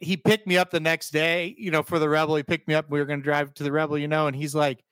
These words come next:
he's like, "What did we do that made this so worse?" And I, we started, like, looking back. It's like, "Oh, w-, w-, you know, beer before liquor, never been sicker." We did that, you know.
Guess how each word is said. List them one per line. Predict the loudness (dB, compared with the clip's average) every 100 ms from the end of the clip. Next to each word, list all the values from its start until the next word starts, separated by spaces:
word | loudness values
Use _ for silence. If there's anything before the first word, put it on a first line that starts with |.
| _ _ _ _ _ _ _ -18
he's | -14
like, | -6
"What | 0 0
did | -2 -4
we | -4
do | -2 0 0
that | 0 -2
made | -2 -2 0
this | -4 -2
so | 0 0
worse?" | 0 0 0 -2 -4
And | -4
I, | -4 -4
we | -8
started, | 0 2 2 -2
like, | -6 -6
looking | -2 -2 -2
back. | 0 0 -2
It's | -6 -8
like, | -8 -8 _ _ _ _ _ -4
"Oh, | -4 -4
w-, | -12 -20 -18
w-, | -16
you | -8 -4
know, | -4 -6 _ _ -2
beer | 2 2
before | 2 0 2
liquor, | 2 2 2
never | 2 0
been | -2
sicker." | 0 -2 2 -2 -2 -6
We | -4
did | 0 -2 0
that, | 0 0 -2 -10 -20 _ 0
you |
know. | 4 4